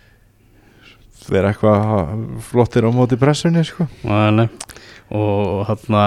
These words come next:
Speaker 2: en ég hef gaman að þessu, ég hef mjög gaman að því þegar menn eru farin að svara
Speaker 1: Já, já.
Speaker 2: gagnrýni bara í viðtölum, hérna, s-, svara sérfræðingunum, sko. Men-, menn mega gera meira af þessu hérna heima.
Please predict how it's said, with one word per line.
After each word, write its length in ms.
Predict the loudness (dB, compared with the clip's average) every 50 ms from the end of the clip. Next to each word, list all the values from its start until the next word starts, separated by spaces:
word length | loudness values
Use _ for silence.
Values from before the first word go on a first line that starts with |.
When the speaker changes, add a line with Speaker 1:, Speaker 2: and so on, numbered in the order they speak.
| 2 2
Speaker 2:
en 100 | 2 4
ég 160 | 6 8 8
hef 100 | 8 8 8
gaman 280 | 6 6 6 6 6
að 100 | 6 4 4
þessu, 140 | 2 0 -4 -2
ég 120 | -2 0 2
hef 80 | 2
mjög 220 | 4 6 6 4 4
gaman 240 | 4 2 4 4 4
að 120 | 4 6
því 60 | 6 6
þegar 140 | 6 6 6 6
menn 140 | 6 6 6
eru 100 | 4 4
farin 220 | 4 4 4 2 2
að 40 | 2
svara 580 | 4 4 4 6 6 6 4 6 6 4 6
Speaker 1:
Já, 260 | 6 4 2 2 2 2 2 4 2
já. 140 | 2 2 0 -4 -6 -2
Speaker 2:
gagnrýni 480 | 0 0 2 4 4 6 6 6 6 6
bara 140 | 6 8 8
í 60 | 8
viðtölum, 480 | 8 6 4 4 4 4 6 6 6 4
hérna, 260 | 4 4 4 4 2
s-, 160 | 2 0 -4 -6
svara 320 | -2 2 6 6 6 6 8
sérfræðingunum, 600 | 6 6 6 8 8 8 8 8 8 6 6 4
sko. 180 | 0 -6 -6 -6 -8 -18 -18 -18 -18 -18 -20 -20 -14 -6
Men-, 220 | -2 0 2 2 2
menn 180 | 2 2 4
mega 180 | 4 4 4 6
gera 220 | 6 8 8 8 10
meira 220 | 10 10 10 10
af 60 | 10 8
þessu 120 | 8 6
hérna 160 | 6 8 8
heima. 160 | 6 6 4